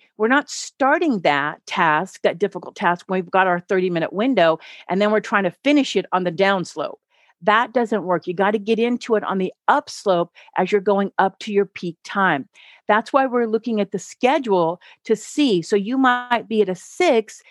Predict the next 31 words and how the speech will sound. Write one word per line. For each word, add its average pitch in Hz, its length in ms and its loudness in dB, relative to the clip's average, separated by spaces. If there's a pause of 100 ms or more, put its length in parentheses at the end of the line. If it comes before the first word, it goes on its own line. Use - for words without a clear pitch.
(220)
at 196 180 0
ten 233 180 -2
o'clock 208 340 -2
in 196 60 -2
the 185 80 -2
morning, 196 580 0 (260)
and 196 120 -2
at - 80 -4
nine 208 260 2
o'clock 220 320 0
in 185 60 -4
the 185 80 -4
morning, 180 320 -2
you're 208 180 2
at 220 160 4
a - 40 -20 (120)
four. 285 460 0 (200)
So - 140 -8
you 226 140 -2
wanna 240 300 2
start - 380 -4
something 214 380 -2
that's 190 160 -2
gonna 196 200 -4
require 190 880 -2 (260)
a 196 60 -14 (100)
five, 208 300 2
six, - 300 -4
or 175 60 -8
seven 190 560 -2 (480)
at, 220 160 -2